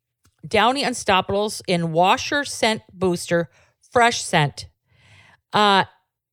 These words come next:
it is an asthma and respiratory irritant. It has skin allergens and irritation.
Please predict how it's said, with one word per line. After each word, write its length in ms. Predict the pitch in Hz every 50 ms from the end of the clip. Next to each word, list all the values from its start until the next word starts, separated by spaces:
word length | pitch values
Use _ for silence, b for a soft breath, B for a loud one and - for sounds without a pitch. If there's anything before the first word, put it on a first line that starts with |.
| _ _ -
it 240 | 247 269 262 262 _
is 360 | - 220 214 214 196 - - - _ _ _ _ _ _ -
an 140 | 196 202 196 - -
asthma 600 | 170 202 202 202 220 220 - - 208 202 208 - -
and 220 | - 185 180 175
respiratory 720 | 180 180 190 - - - 190 - - 185 170 160 156 - -
irritant. 480 | - 175 175 202 226 - - 285 320 349 _ _ _ _ _ _ _ _ _ _ _ _ _ _ _ _ _ _ _ _ _
It 340 | - 214 202 196 - _ _ _
has 360 | - - 190 185 180 175 170 -
skin 380 | - - - 240 233 233 233
allergens 720 | 226 - - 208 196 196 185 180 180 - 185 180 175 175 - -
and 200 | - 170 170 - -
irritation. 760 | 180 190 185 180 175 - 196 185 180 - - - 196 247